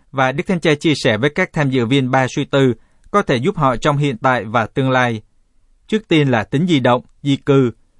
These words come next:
Chúng ta thường xem những người di cư là những người khác, nhưng Đức Thánh Cha lưu ý, trong thực tế, cả khi đọc dữ liệu của hiện tượng,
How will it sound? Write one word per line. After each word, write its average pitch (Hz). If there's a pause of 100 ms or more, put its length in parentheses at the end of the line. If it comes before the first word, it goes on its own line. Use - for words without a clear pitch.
(160)
Chúng 208
ta 180
thường 139 (120)
xem 151
những 190
người 139
di 139
cư 143
là 120
những 139
người 120
khác, 160 (320)
nhưng 127
Đức 170
Thánh 156
Cha 127
lưu 120
ý, 135 (280)
trong 123
thực -
tế, 127 (420)
cả 135
khi 180
đọc 131
dữ 196
liệu 156
của -
hiện 117
tượng, 131